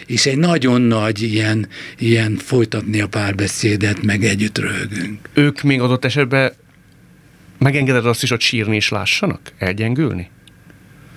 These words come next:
Speaker 1: Én, én nekem, a, mióta ez a történet volt, azóta én azt mondtam, hogy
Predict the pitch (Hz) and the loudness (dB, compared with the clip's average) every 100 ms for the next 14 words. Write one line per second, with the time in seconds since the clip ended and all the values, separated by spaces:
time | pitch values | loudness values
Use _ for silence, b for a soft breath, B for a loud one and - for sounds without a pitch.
0 | B B - 277 269 254 269 269 269 - | B B 0 4 6 6 6 6 4 4
1 | 214 202 196 - - - - 160 190 185 | 2 2 0 -2 -4 -4 2 4 6 6
2 | 160 151 135 135 147 143 - 131 120 135 | 4 2 2 2 2 0 0 0 0 2
3 | 135 135 123 127 123 - 123 123 120 127 | 2 2 0 0 -2 -2 -2 0 -2 -4
4 | 120 - 117 107 - 107 101 104 | -4 -4 -4 -2 -2 -2 -2 -4